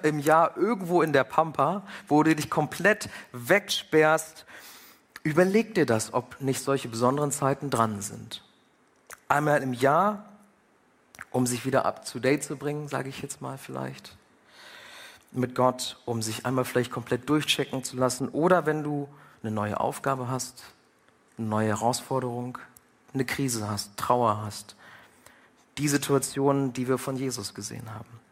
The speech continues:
Nimm dir besondere Auszeiten. Und das Letzte, mach dir einen Plan. Ob jetzt regelmäßige stille Zeit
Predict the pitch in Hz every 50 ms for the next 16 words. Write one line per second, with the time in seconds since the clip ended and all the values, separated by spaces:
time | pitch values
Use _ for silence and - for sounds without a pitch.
0 | _ _ _ _ _ _ _ - - - _ _ _ _ _ _ - 147 160 180
1 | 196 170 131 117 117 117 110 113 113 120 117 120 120 113 117 - - - 120 117
2 | - - - - 107 110 - - - 131 127 123 117 - 147 156 160 - - -
3 | - 123 117 117 - - - - - - - _ - 123 120 - - 127 110 101
4 | 101 104 87 - - 107 101 98 92 98 - - _ _ _ _ _ _ _ _
5 | _ _ _ _ _ _ _ _ _ _ _ _ _ _ _ _ _ - - -
6 | - - - - - - - - 156 156 - 185 170 - - 160 196 214 226 208
7 | 196 196 202 202 202 190 165 147 139 - - - 233 233 254 - - - 214 214
8 | 226 240 254 254 - - - -